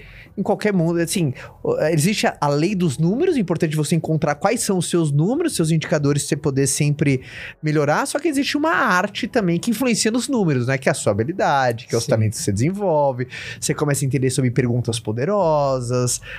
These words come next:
Speaker 1: algumas perguntas que levam o teu prospecto num lugar de decisão mais apropriado, você consegue fazer algumas perguntas que extraem algumas coisas que são fundamentais conhecer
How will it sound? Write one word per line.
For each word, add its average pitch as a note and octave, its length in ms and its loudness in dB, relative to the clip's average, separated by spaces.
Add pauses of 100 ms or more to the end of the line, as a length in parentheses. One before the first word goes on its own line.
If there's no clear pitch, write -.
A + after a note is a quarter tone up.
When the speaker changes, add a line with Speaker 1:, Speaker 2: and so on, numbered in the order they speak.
(140)
Speaker 1:
algumas B2 300 0
perguntas B2+ 380 0
que C#3+ 100 -4
levam C3 300 2
o - 20 -2
teu B2+ 160 0
prospecto B2+ 580 -2
num C3 120 2
lugar A#2+ 280 2
de A#2+ 120 -2
decisão A#2+ 420 2
mais A#2 160 0
apropriado, C3+ 680 0
você B2 280 2
consegue C3+ 320 0
fazer C3 100 2
algumas B2+ 260 0
perguntas A#2+ 440 0
que - 100 -4
extraem B2+ 420 2
algumas B2+ 380 0
coisas B2+ 300 0
que - 80 -6
são B2+ 100 0
fundamentais B2+ 640 0
conhecer C3 560 0